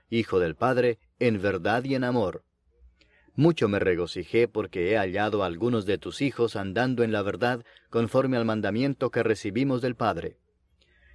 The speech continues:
Y ahora te ruego, señora, no como escribiéndote un nuevo mandamiento, sino el que hemos tenido desde el principio, que nos amemos unos a otros. Y este es el amor, que andemos según sus mandamientos.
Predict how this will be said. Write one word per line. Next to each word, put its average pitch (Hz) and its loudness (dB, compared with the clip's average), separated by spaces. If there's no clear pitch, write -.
Y 113 2
ahora 120 4
te 92 -4
ruego, 110 2
señora, 92 -4
no 120 2
como 147 4
escribiéndote 117 0
un 107 0
nuevo 110 0
mandamiento, 101 -2
sino 151 2
el 135 0
que 117 2
hemos 123 0
tenido 120 0
desde 110 2
el 104 -4
principio, 107 -4
que 113 2
nos 98 -2
amemos 107 0
unos 139 0
a 123 0
otros. 85 -2
Y 127 6
este 139 4
es 107 0
el 107 0
amor, 110 -2
que 101 0
andemos 110 0
según 110 0
sus 117 -8
mandamientos. 120 -2